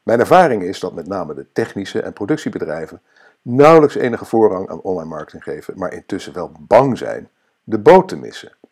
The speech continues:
Wat zo'n beetje standaard aanwezig is, natu-, is natuurlijk wel een website. Ja,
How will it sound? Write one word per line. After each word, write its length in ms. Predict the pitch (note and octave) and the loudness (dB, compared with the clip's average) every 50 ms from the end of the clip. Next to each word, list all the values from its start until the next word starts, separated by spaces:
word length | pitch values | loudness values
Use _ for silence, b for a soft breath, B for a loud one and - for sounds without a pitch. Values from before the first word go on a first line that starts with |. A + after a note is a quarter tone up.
| _ _ _ _ _ _ _ _ _ _ _ _ _ _ _ _ _ _ _ _ _ _ b b b b b b b b b b b b b b b _ _ _ _ _ | _ _ _ _ _ _ _ _ _ _ _ _ _ _ _ _ _ _ _ _ _ _ b b b b b b b b b b b b b b b _ _ _ _ _
Wat 180 | _ - E3 E3 | _ 2 2 2
zo'n 100 | - D#3 | 4 4
beetje 220 | D#3 C#3 - - | 4 4 4 0
standaard 460 | - - - - G3+ G3 D#3 B2 G#2+ | -6 -10 2 6 8 8 8 6 4
aanwezig 380 | - F2 G2 A2+ B2 A#2 - - | 0 0 4 4 4 4 2 -4
is, 180 | G#2+ F#2+ - - | -6 -6 -6 -8
natu-, 220 | - - - - | -10 -10 -10 -8
is 180 | - G2 F2 - | -6 -8 -8 -8
natuurlijk 320 | - G#2+ - - - C#2 | -10 -12 -12 -12 -14 -12
wel 340 | C#2+ D2 D2 C#2 D#2+ - _ _ _ _ _ | -10 -10 -8 -8 -10 -12 _ _ _ _ _
een 120 | - F#2+ | -10 -8
website. 560 | E2 D#2 - - - - - G#2 - - - _ _ _ _ _ | -8 -8 -10 -10 -14 -14 -14 -14 -16 -18 -20 _ _ _ _ _
Ja, 320 | - - - - - _ | -10 -6 -6 -6 -6 _